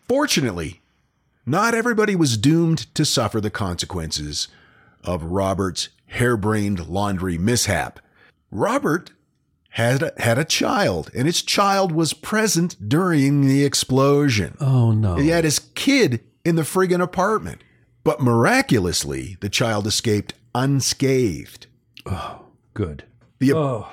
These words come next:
Speaker 1: apartment building, however, didn't, uh, fare <laughs> quite so well. Um, the internal damage, walls shifted, weakened,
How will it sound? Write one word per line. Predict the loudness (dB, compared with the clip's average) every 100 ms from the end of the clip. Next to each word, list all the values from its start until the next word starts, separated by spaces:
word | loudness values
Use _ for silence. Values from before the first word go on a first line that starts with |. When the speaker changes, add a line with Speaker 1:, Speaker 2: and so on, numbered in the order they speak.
| 0
Speaker 1:
apartment | 0 2 2
building, | 4 2 2
however, | 2 2 2 2 2
didn't, | 0 0 -2 0
uh, | 0 0
fare | 0 0 0
<laughs> | -2
quite | -2 -2 -4
so | -4 0 0
well. | -2 -4 -4 -4 -6 -10 -20 -20 -20 -20 -14 -6
Um, | -4 -2 -4 -4 -4
the | -2 0 0
internal | -2 -2 0 0
damage, | 0 -2 0 -2 -2 -4 -8 -10
walls | -4 0 2 2 2 -2 -6 -8
shifted, | -2 0 0 0 -2 -2 0
weakened, | 0 2 0 0 -2